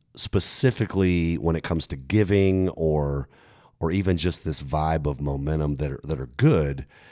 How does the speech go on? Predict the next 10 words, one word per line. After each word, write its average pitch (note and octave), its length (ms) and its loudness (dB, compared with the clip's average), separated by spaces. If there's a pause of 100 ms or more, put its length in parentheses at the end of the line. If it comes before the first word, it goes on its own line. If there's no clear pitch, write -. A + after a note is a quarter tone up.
(260)
it's, E2+ 380 0
it's F2 320 -4
without F2 560 0
exception D#2 600 -2
the C#2+ 280 -2
churches E2 520 0
with C#2+ 200 -6
really F2 460 0
strong D2 460 -2
community, C#2+ 760 -12